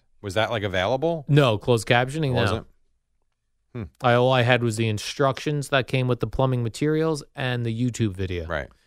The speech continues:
Speaker 2: And somehow I was able to get that done.
Speaker 1: 'Cause you're a master plumber.
Speaker 2: 'Cause I am a master plumber.
Speaker 1: Your body's just not doing the plumbing right now.
Speaker 2: Right. That is some, I need to fix a clogged drain when I get home
Speaker 1: You're
Speaker 2: today.
Speaker 1: stopped up.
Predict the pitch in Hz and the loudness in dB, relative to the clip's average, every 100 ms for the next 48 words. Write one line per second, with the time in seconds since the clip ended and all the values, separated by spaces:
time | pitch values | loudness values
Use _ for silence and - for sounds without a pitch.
0 | _ - 113 113 - 156 139 113 110 107 | _ -10 -6 -6 0 2 2 2 4 2
1 | 107 104 113 107 104 - 110 104 - 98 | 2 0 0 0 -4 -4 -2 -2 -2 -4
2 | - 101 92 90 - 110 98 92 92 95 | -4 -8 -8 -12 -8 -4 -2 -2 -2 -4
3 | - 90 87 82 67 - - 110 110 104 | -6 -8 -6 -6 -8 -12 -2 2 4 2
4 | 95 90 92 101 101 101 - 104 - 110 | -2 -4 -2 2 2 0 0 -2 0 -2
5 | 90 80 101 85 98 95 80 82 95 78 | -2 -6 -4 2 2 0 -6 -8 -8 -8
6 | 82 76 - 85 78 73 69 71 69 - | -10 -14 -8 -6 -6 -8 -10 -12 -14 -18
7 | _ _ _ _ _ _ _ _ _ _ | _ _ _ _ _ _ _ _ _ _
8 | _ _ - - 113 110 92 82 _ _ | _ _ -18 -6 0 2 2 -2 _ _
9 | _ _ 120 113 113 - 131 107 - 120 | _ _ 0 2 2 0 -4 -6 0 2
10 | 110 107 107 - 117 117 107 117 101 - | 2 -2 -4 0 0 0 -2 -4 -6 -12
11 | - - _ - - - 120 - 123 113 | -20 -20 _ -6 -4 -2 -4 0 2 2
12 | 104 117 110 101 101 98 95 101 98 92 | 0 0 0 -2 -2 -2 -2 -2 -4 -4
13 | 95 98 101 95 110 87 | 0 2 2 0 0 -2